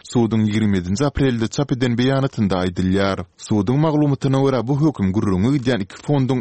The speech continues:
ähli hereketlerini gadagan etmeýär. Bu iş bilen ilteşikli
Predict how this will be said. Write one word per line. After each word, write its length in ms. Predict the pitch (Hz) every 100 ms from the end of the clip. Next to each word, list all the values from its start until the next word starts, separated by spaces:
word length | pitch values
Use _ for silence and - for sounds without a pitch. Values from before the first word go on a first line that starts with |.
| 127
ähli 200 | 131 139
hereketlerini 680 | 131 127 - 98 101 95 107 117
gadagan 360 | 107 98 98 107
etmeýär. 540 | 110 - 117 98 90 87 - _
Bu 140 | 120 143
iş 140 | 156 -
bilen 200 | 143 143
ilteşikli 500 | 131 123 127 - 135